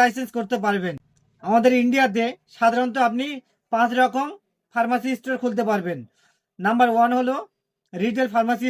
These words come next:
স্টোর, নাম্বার টু হোলসেল ফার্মাসি স্টোর, নাম্বার থ্রি কম্বাইন্ড মানে রিটেল এবং হোলসেল ফার্মাসি স্টোর, নাম্বার ফোর হলো জেনেরিক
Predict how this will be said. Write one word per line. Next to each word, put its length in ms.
স্টোর, 220
নাম্বার 220
টু 100
হোলসেল 420
ফার্মাসি 420
স্টোর, 200
নাম্বার 400
থ্রি 160
কম্বাইন্ড 520
মানে 180
রিটেল 340
এবং 140
হোলসেল 420
ফার্মাসি 440
স্টোর, 220
নাম্বার 320
ফোর 140
হলো 180
জেনেরিক 540